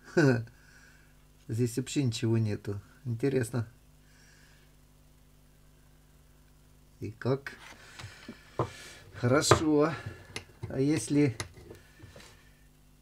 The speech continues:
мы приклеим еще одну железку, вот так вот. Вот. Вот. Вот так все приклеивается. Так, и что у нас тут?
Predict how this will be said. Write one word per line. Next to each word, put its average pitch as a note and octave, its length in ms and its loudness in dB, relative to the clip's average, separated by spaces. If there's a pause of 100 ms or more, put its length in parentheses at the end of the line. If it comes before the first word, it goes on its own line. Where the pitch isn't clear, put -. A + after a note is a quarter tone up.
(120)
мы C#3 160 2
приклеим C3+ 540 4
еще B2 280 2
одну B2+ 220 4
железку, E3+ 580 4 (220)
вот D#3+ 260 -2
так E3 320 4
вот. F3 140 2 (3250)
Вот. C3+ 420 0 (640)
Вот. B2 460 -4 (920)
Вот A#2 160 -10
так C3 200 2
все - 180 0
приклеивается. B2+ 880 2
Так, A2+ 260 0
и G#2 80 -8
что B2+ 140 0
у A#2+ 60 2
нас A2+ 180 2
тут? - 340 -4